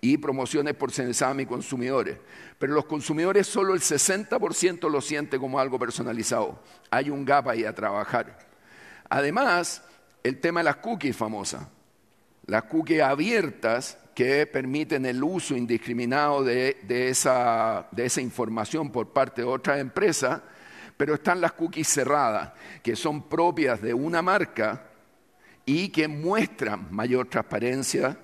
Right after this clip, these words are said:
y muestran mayor cercanía con las,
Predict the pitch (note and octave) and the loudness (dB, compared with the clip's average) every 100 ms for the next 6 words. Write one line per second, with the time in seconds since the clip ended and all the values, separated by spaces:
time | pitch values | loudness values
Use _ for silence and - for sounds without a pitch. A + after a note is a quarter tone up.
0 | - - B2+ D3+ D3+ D#3 C#3 C3 D3 - | -6 -2 0 -2 0 -2 0 0 0 0
1 | C#3+ - A#2+ B2+ C#3+ D3+ B2+ B2+ B2+ C3+ | -2 0 -2 0 -2 -2 0 0 2 4
2 | D#3+ - - | 2 -2 -14